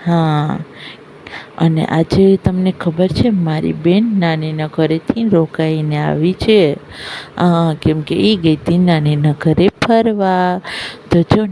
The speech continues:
નાનીના ઘરેથી ને આવીને તો મારી બેને મને તેડી અને હું મારી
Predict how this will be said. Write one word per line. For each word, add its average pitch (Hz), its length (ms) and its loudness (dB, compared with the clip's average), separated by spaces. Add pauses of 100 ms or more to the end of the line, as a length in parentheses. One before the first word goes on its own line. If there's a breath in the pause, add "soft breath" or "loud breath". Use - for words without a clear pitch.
નાનીના 156 460 0
ઘરેથી 151 500 0
ને 185 200 0
આવીને 180 260 0
તો 165 100 0
મારી 175 300 0
બેને 156 300 -4
મને 156 280 -4
તેડી 175 760 0 (480 loud breath)
અને 151 400 2
હું 156 600 0
મારી 147 280 -2